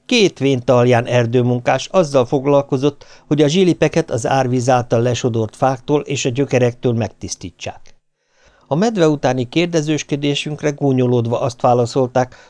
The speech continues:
ha már vízimedvét akarunk zsákmányolni, legalább hálókkal jöttünk volna. A két Schnapsbruder még sokáig écelődött, mi alatt a duzzasztó gáton a túlsó patakpartra átmentünk,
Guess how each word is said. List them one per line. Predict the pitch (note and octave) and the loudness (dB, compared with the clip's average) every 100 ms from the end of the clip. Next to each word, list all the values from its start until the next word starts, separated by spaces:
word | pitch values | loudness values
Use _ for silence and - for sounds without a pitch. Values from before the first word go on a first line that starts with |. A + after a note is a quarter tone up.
| _ | _
ha | A3+ | 0
már | G#3 D3+ C3+ | 2 2 2
vízimedvét | F#3 E3+ D#3 D3 C#3+ C3 | 2 2 2 0 0 0
akarunk | C3 C#3+ C3+ B2 | 0 0 0 0
zsákmányolni, | B2 B2 B2 B2 A#2+ A#2+ A#2+ - | 0 0 0 0 2 0 -2 -4
legalább | F#2 F2+ F2 F2+ - | -6 -2 0 0 -2
hálókkal | B2 A2+ A#2 - A2 G#2 | -4 -2 -2 0 0 0
jöttünk | G2+ - F#2+ F#2 | -4 -6 -10 -8
volna. | F#2 E2+ E2+ - _ _ _ _ _ _ _ _ | -10 -12 -16 -20 _ _ _ _ _ _ _ _
A | C#3+ - | -8 -2
két | B3 G#3 - | 0 0 -2
Schnapsbruder | - E3 D#3+ D#3+ C#3+ C#3+ C#3+ C#3 D3 D3 | -8 -2 -2 -2 -6 -4 -2 2 0 0
még | D#3+ D3+ | -6 -2
sokáig | - A2+ A#2 A2+ A#2 | -2 0 2 2 2
écelődött, | A2 B2 A#2 A#2 A#2+ A#2 _ | 0 0 2 2 0 -4 _
mi | C3+ C3+ | 2 4
alatt | C3 B2 B2+ | 4 2 0
a | |
duzzasztó | A2+ C#3+ B2 C3+ B2 C3+ | 0 0 2 0 2 0
gáton | B2+ B2+ B2 B2 | 2 2 2 0
a | A#2 | 0
túlsó | B2 B2 - A#2 | 0 -2 0 -2
patakpartra | A#2 A#2 A2+ - A#2+ A#2 B2 A2 | 0 0 -2 0 0 0 0 0
átmentünk, | A#2+ - A2+ A2 B2+ A#2 | 0 0 -2 -2 -4 -6